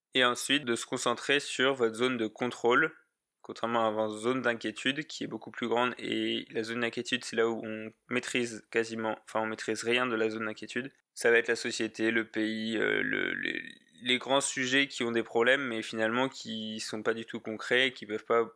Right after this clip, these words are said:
sur lesquels vous n'avez pas de moyens concrets pour agir,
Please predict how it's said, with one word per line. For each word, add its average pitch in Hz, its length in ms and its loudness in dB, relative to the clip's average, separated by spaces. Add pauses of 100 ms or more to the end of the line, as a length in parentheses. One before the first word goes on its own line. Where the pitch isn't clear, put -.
(240)
sur - 160 -2
lesquels 110 280 0
vous 120 120 -12
n'avez 110 200 2
pas 120 160 2
de 117 100 -6
moyens 110 320 -4
concrets 117 320 -4
pour - 180 -8
agir, 110 380 0